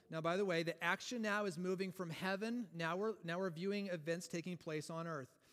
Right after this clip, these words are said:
"And I was told, 'Go and measure the temple of God and the altar and its worshipers, but exclude the outer court.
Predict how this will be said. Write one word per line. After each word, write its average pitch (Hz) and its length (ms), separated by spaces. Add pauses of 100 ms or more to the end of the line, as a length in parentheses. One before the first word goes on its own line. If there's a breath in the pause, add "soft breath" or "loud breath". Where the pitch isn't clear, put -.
(260 loud breath)
"And 175 120
I 190 80
was 208 180
told, 190 560 (300 loud breath)
'Go 240 280
and 269 160
measure 226 320
the 202 120
temple 214 440
of 180 140
God 127 480 (460)
and 175 180
the 185 100
altar 180 460 (400)
and 160 80
its 160 160
worshipers, 151 760 (500 loud breath)
but 202 140
exclude 233 600
the 214 140
outer 190 300
court. 147 440